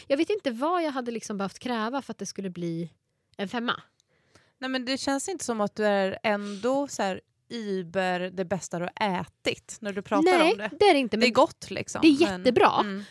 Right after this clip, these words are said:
Speaker 1: Det är bra för vad det kostar, det är
Speaker 2: Mm.
Speaker 1: bra för vad det är. Jag tycker prestationen är fantastisk, jag tycker miljön är
Speaker 2: Men sa
Speaker 1: annorlunda.
Speaker 2: du när du, när du tog en tugga, "Mm"?
Speaker 1: Ja,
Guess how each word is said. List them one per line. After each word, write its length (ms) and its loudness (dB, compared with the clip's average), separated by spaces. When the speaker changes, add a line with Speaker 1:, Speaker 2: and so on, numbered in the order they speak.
Speaker 1:
Det 100 0
är 40 2
bra 240 6
för 300 0
vad 260 -4
det 40 -2
kostar, 400 -6
det 60 4
är 120 -2
Speaker 2:
Mm. 120 2
Speaker 1:
bra 220 2
för 120 -10
vad 120 -6
det 100 -8
är. 140 -2
Jag 100 -2
tycker 140 -8
prestationen 600 -6
är 40 -2
fantastisk, 600 -6
jag 80 -4
tycker 200 -4
miljön 480 -2
är 100 -10
Speaker 2:
Men 140 2
sa 340 6
Speaker 1:
annorlunda. 140 4
Speaker 2:
du 120 2
när 100 0
du, 320 0
när 100 0
du 60 -2
tog 220 -4
en 100 -6
tugga, 340 -6
"Mm"? 600 -2
Speaker 1:
Ja, 160 2